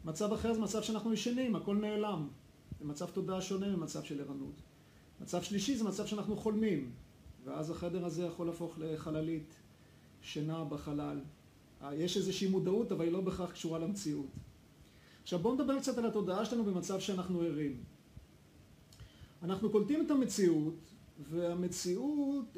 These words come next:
היא מתאפיינת בכך שהיא משתנה כל הזמן.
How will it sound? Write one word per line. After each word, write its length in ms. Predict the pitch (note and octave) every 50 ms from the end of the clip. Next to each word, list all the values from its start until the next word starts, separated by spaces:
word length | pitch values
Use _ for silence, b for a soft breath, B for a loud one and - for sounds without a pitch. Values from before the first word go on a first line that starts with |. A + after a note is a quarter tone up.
| -
היא 280 | - G3 F#3+ F#3+ F#3+ F#3
מתאפיינת 540 | - F3+ D#3+ - - G#3 A#3+ C4+ C#4 A#3 G3+
בכך 320 | G#3 G3+ G#3 A#3+ B3+ -
שהיא 160 | - A#3+ G#3+
משתנה 380 | G#3 G3 - A#3 A#3 A#3+ C4 C4
כל 160 | - G#3+ F3
הזמן. 340 | D#3 - - D3 C#3 C3+